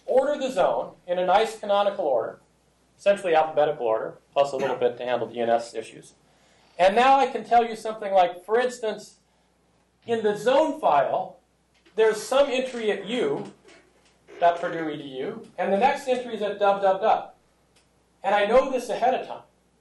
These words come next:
and I can sign this ahead of time. So if you ask any, for anything in the range between U and dub, dub, dub, I can just replay this sign message. Make sense?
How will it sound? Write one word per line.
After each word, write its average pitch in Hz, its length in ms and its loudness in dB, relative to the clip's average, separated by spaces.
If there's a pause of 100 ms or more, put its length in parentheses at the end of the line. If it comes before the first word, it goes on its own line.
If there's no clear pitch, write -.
(180)
and 180 120 0
I 190 120 2
can 165 120 -10
sign 269 500 -4
this - 220 -8
ahead 113 220 -4
of - 120 -14
time. - 100 -20 (720)
So 214 260 -2
if 220 100 -4
you 269 160 -2
ask - 440 0
any, 277 360 -2
for 190 160 -8
anything 247 400 -2
in 196 100 -4
the 170 80 -6
range 254 560 -2
between 180 480 -10
U 226 360 -2
and 185 120 -2
dub, 190 240 2
dub, 170 240 2
dub, 196 420 4
I 175 140 2
can 175 180 -16
just 202 240 -20
replay 170 360 -6
this 160 200 -14
sign 127 280 -8
message. 107 240 -12 (1700)
Make 175 100 0
sense? 240 340 -12